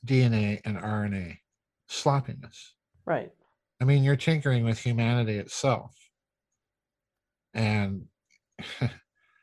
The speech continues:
Speaker 1: if nothing else, that invokes some big spiritual problems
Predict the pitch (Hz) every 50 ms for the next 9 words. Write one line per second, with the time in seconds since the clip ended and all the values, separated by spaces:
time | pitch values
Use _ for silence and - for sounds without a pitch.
0 | _ _ _ _ _ _ _ _ _ _ _ _ _ - 139 131 - 131 135 143
1 | 131 151 139 135 135 131 131 123 - 135 123 - 120 120 110 120 123 120 104 -
2 | - - - 117 110 101 117 127 123 117 - - - 139 135 123 113 - - 104
3 | 92 - - 98 98 98 95 95 95 90 - 87 87 - - - - -